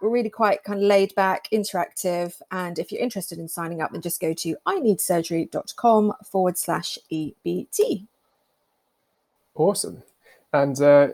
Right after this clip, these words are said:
Speaker 2: shall I introduce our guests for this week?
Speaker 1: Yeah, definitely.
Speaker 2: Cool. So this week we are speaking to Nicola Boston,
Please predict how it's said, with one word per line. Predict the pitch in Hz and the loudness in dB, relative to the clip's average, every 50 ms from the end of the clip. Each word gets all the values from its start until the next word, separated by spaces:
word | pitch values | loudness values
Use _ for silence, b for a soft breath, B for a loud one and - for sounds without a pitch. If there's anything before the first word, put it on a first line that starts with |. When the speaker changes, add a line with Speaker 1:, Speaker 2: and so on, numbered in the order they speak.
| - _ - | -4 _ -10
Speaker 2:
shall | - - 170 | -4 -2 -2
I | |
introduce | 156 135 - 160 156 143 - | -2 0 0 0 0 2 2
our | 147 143 | 0 2
guests | 135 - 151 156 - - - | 2 2 2 2 0 -4 -6
for | - - | -4 -2
this | 147 156 151 - | -2 -2 0 2
week? | 165 190 240 254 - - - _ _ - - - _ | 2 2 2 0 -6 -16 -20 _ _ -20 -20 -8 _
Speaker 1:
Yeah, | - 185 180 233 233 | 2 4 4 4 4
definitely. | - - 196 - - - - - 202 - _ _ _ _ _ _ _ | 2 -2 -4 -4 -6 -8 -8 -10 -12 -14 _ _ _ _ _ _ _
Speaker 2:
Cool. | - - 160 170 160 135 98 - 131 | -4 0 2 2 2 2 0 -2 -2
So | - 143 131 131 | 0 2 2 2
this | 127 127 151 170 165 - | 2 0 -2 -2 0 0
week | 156 143 135 - | -2 -2 -2 -2
we | 139 143 139 | -2 -2 0
are | - 131 123 | 0 -2 -2
speaking | - - - 131 117 - - 117 117 | -4 -4 -6 -6 -6 -6 -8 -12 -12
to | - - 123 120 117 104 - | -10 -8 -6 -6 -6 -6 -6
Nicola | 147 156 147 - - 135 120 | -6 -6 -4 -4 -4 -2 0
Boston, | 131 127 127 - - 135 139 160 | -2 -2 -2 -4 -6 -6 -6 -6